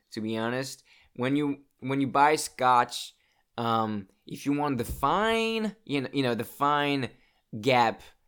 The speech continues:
the fine years, it's between fourteen and eighteen years old. That's what you wanna, you wanna get, you know, if you wanna get s-, if you want something really great.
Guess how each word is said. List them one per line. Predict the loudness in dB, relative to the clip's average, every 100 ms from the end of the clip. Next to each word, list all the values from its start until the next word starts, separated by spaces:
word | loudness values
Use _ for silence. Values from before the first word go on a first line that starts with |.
| _
the | -12
fine | -4 0 2 2 0 -4
years, | -6 -4 0 2 2 0 -6 -12 _
it's | -4 -4 -2
between | -4 -4 -4 -2 -2 -6 -10 _ _
fourteen | -6 -2 -2 -4 -6 -6 -6 -6
and | -6 -2
eighteen | -2 -2 -4 -10 -8
years | -8 -8 -12 -14 -18 -20 _
old. | -10 -10 -12 -20 _ _ _ _
That's | -6 -2
what | -4 -4
you | -6
wanna, | -6 -6 -8
you | -6 -6
wanna | -4 -8
get, | -8 -8 -10 _
you | -10
know, | -8 -8
if | -8
you | -10
wanna | -8
get | -6 -6
s-, | -8 -8
if | -8 -6
you | -4
want | -4 -4
something | -6 -4 -6
really | -2 -2 -2
great. | -2 -4 -4